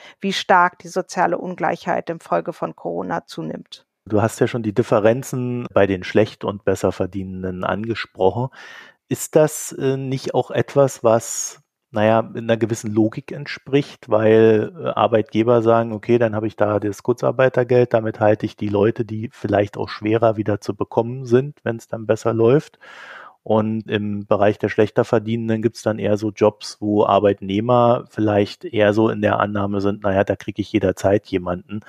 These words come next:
Speaker 2: da brauche ich mich erst auf gar nichts einlassen momentan.
Speaker 1: Ich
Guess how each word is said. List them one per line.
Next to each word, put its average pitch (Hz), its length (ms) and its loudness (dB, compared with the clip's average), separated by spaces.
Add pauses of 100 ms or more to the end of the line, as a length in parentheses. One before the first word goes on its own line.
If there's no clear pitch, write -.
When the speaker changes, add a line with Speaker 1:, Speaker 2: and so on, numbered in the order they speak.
(340)
Speaker 2:
da 98 240 -2 (480)
brauche 98 260 2
ich 98 80 -6
mich 104 160 -8
erst - 340 -6
auf - 220 -4
gar 92 180 2
nichts 90 220 -10
einlassen 92 480 -2
momentan. 87 640 -14 (1200)
Speaker 1:
Ich - 220 -12